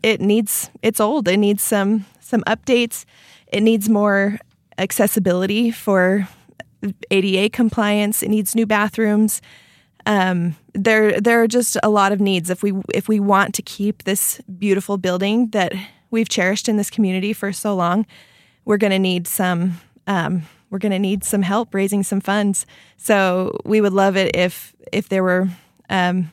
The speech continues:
you know, we're, we're looking at all the options, at grants, at philanthropists, and whatever community support we can get. So we,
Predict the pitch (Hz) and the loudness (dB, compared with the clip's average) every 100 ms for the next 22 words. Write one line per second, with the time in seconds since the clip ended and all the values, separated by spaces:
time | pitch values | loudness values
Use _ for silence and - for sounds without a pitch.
0 | - 214 220 180 185 - - 226 226 185 | -2 2 2 0 -6 -12 -2 2 4 4
1 | 220 233 233 208 196 190 185 180 185 - | 2 2 0 0 0 0 0 -2 -2 -4
2 | 185 180 196 202 202 196 - - - - | -6 -6 -6 -2 0 0 -4 -10 -14 -20
3 | _ - 190 170 - _ _ _ _ 202 | _ -4 0 0 -4 _ _ _ _ -2
4 | 196 202 196 220 196 208 - - _ _ | 0 0 -2 -2 -2 -4 -10 -18 _ _
5 | - 180 180 180 196 - _ _ 208 202 | -4 -2 0 0 -2 -4 _ _ -2 0
6 | 190 190 220 196 185 185 - 185 - 175 | 0 -2 0 0 0 -2 -4 -4 -4 -2
7 | 196 - 196 175 - - 190 185 208 | -4 -2 -2 -2 -2 -2 0 0 -2